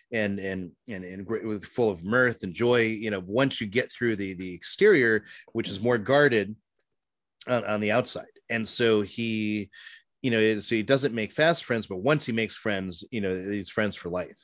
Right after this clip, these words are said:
typically. But so Moore, you know, they, they didn't know each other, pr-, you know, except possibly professionally. Like I said, they were both present in the Field of Cloth of Gold with Henry. Um, they, you know, but they certainly,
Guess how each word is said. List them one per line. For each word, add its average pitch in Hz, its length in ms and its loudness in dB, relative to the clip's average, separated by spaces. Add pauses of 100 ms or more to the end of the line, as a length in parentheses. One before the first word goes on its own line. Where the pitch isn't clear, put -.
(440)
typically. 107 440 -2 (380)
But 120 120 -4
so 117 160 4
Moore, 180 360 6
you 143 140 2
know, 113 80 0
they, 113 140 -4
they 135 160 4
didn't 151 260 0
know 127 160 2
each 123 160 -4
other, 120 200 -2
pr-, - 180 -12
you 113 120 -6
know, 104 100 -4
except - 340 -4
possibly 127 480 0
professionally. 113 680 -2 (240)
Like 107 120 0
I - 20 -8
said, 107 180 0
they 101 60 2
were 92 80 0
both 110 420 0
present 104 340 0
in 92 40 -8
the 92 80 -8
Field 90 220 -4
of - 80 -20
Cloth 90 260 -4
of 85 80 -14
Gold 113 300 0
with 98 120 -10
Henry. 104 380 -2 (720)
Um, 104 560 0 (640)
they, 120 760 0 (500)
you 135 120 0
know, 123 80 2
but 113 180 2
they 131 160 4
certainly, 143 460 2